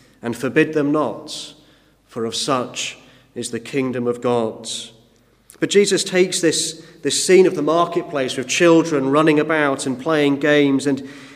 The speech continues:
he describes a particular scenario here,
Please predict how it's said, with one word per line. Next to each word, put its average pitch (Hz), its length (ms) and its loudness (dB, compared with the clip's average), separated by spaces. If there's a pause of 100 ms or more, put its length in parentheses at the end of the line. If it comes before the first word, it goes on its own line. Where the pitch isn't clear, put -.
(120)
he 151 320 2
describes 180 580 0
a 175 60 -4
particular 170 460 -2
scenario 165 720 4
here, 104 320 -6